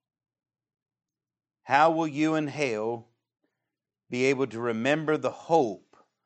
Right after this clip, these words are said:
that was set before you and how you despised it?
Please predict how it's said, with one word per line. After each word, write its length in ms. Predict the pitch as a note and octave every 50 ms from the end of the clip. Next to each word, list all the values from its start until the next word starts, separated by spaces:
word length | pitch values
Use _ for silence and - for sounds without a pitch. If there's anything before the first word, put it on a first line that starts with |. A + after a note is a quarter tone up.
| _ _ -
that 140 | G#2 G#2
was 160 | G2 G2+ F#2+ -
set 300 | - C#3 C3+ C3 B2+ C3+
before 380 | C3 A2+ - C#3 A2+ G#2 F#2+
you 420 | F2 E2+ F#2 F#2 G2 G#2+ A#2 A#2 - _ _ _ _ _ _
and 160 | - F#2+ F#2 F#2
how 140 | G#2+ G#2
you 220 | G#2 G2+ F#2+ G#2+ A2
despised 640 | G#2 A2+ - - - - G2 E2 E2 D#2+ - - -
it? 220 | - _ _ -